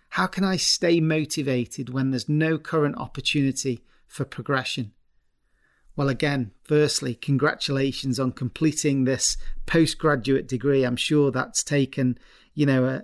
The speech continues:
a huge sacrifice over recent months. So you've obviously put a, a great shift in. And now is the time to celebrate. Remember to do that. Otherwise,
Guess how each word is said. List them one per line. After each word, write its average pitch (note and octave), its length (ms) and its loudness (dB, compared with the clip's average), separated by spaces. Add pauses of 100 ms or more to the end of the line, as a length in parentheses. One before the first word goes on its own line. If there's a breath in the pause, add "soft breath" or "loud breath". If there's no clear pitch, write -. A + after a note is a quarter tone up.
a - 40 -8
huge E3+ 440 0
sacrifice C3 760 -4
over C3+ 200 2
recent B2+ 400 -4
months. - 280 -6
So C#3+ 80 -6
you've C3+ 160 -2
obviously C#3+ 300 -2
put C#3 200 -6
a, C3 240 0
a D3 80 -6
great D3 380 0
shift - 400 -2
in. B2+ 180 -2 (580 soft breath)
And D#3+ 200 4
now D#3 500 2
is C#3 160 -4
the B2+ 80 -6
time C3+ 360 -2
to - 120 -8
celebrate. C#3+ 600 -4 (760 loud breath)
Remember D#3 400 4
to - 160 -4
do B2 240 0
that. A#2+ 260 -8
Otherwise, B2+ 800 0